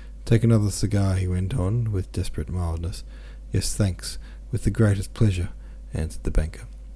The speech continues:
And there was a pause while he presumably helped himself. Then he said, "In short, will you or won't you? One or the other." "Kesselmeyer, give me an extension." "Aha! No, no, my friend, there is no question of an extension.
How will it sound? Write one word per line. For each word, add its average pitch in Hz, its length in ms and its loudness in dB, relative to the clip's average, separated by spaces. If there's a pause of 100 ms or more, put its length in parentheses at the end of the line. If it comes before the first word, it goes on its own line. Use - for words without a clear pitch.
(400)
And 113 140 8
there 113 80 12
was 107 100 8
a 104 60 6
pause 110 460 8
while 101 220 6
he 95 140 4
presumably 95 880 4
helped 87 340 -2
himself. 87 480 0
Then 92 200 0
he 95 100 -2
said, 90 260 0
"In 104 140 0
short, 113 420 2 (400)
will 117 160 10
you 113 320 8
or 95 120 2
won't 110 380 4
you? 90 180 -4 (340)
One 117 180 4
or 113 120 8
the 101 160 4
other." 98 240 0 (1900)
"Kesselmeyer, 101 500 2
give 135 180 4
me 135 120 8
an 113 80 8
extension." 113 640 2 (240)
"Aha! 90 360 2 (360)
No, 107 240 6
no, 113 220 8
my 90 160 4
friend, 95 340 0
there 98 180 4
is 113 140 6
no 110 160 6
question 113 420 6
of 90 80 2
an 87 120 0
extension. 101 680 0